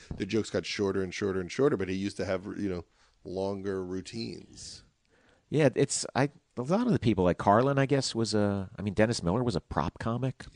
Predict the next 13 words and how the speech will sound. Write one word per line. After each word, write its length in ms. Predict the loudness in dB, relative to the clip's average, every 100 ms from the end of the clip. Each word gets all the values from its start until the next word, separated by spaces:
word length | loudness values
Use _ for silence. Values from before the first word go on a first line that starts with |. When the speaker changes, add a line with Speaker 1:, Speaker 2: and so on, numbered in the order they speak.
| _
Speaker 1:
Yeah, 80 | -20 _
exactly. 480 | -18 -16 -14 -14 -14 _ _ -20 -20 _ 0
Speaker 2:
You 100 | 4
don't 160 | 4 4
see 100 | 4
a 60 |
lot 160 | 6 6
of 160 | 4
comics 460 | 2 4 4 2 4
now, 200 | 4 6
I 60 | 6
don't 220 | 4 2
s-, 200 | -4 -14